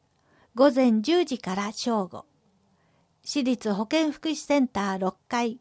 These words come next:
研修室五。発達障害を持つ子どもへの接し方を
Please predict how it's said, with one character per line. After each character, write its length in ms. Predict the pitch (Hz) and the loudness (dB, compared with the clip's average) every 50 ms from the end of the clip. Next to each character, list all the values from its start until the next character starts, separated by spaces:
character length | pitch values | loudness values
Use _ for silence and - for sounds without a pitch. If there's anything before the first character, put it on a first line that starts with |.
| _ - | _ -6
研 240 | - 277 302 302 294 | -2 0 0 0 0
修 260 | - - 277 247 214 | -2 -2 0 0 0
室 480 | - - - _ - - 185 - - _ _ _ _ _ - 208 | -2 -6 -12 _ -14 -14 -12 -14 -14 _ _ _ _ _ -12 -4
五。 260 | 185 196 190 - - _ _ _ _ _ _ _ _ _ _ _ _ _ _ _ _ _ _ _ _ _ _ _ _ _ _ _ _ | -2 -2 -2 -2 -4 _ _ _ _ _ _ _ _ _ _ _ _ _ _ _ _ _ _ _ _ _ _ _ _ _ _ _ _
発 220 | - - 233 240 _ | -4 -4 -4 -2 _
達 200 | - 302 302 302 | 0 0 0 -2
障 360 | - - - 320 311 294 277 | -4 -4 0 4 4 4 4
害 240 | 233 233 233 220 214 | 4 2 2 2 2
を 100 | 202 208 | 2 2
持 140 | 214 233 254 | 2 2 0
つ 140 | - - - | -2 -6 -8
子 160 | - 214 220 | -4 0 4
ど 120 | 254 277 | 4 4
も 140 | 262 277 277 | 6 6 4
へ 100 | 277 269 | 4 4
の 120 | 233 208 196 | 2 2 0
接 180 | - 214 208 | 0 -2 -2
し 180 | 196 - - - | -2 -4 -6 -6
方 360 | - 247 240 - 233 226 226 | -6 -6 -4 -2 -2 0 0
を 160 | 220 226 - | -2 -4 -6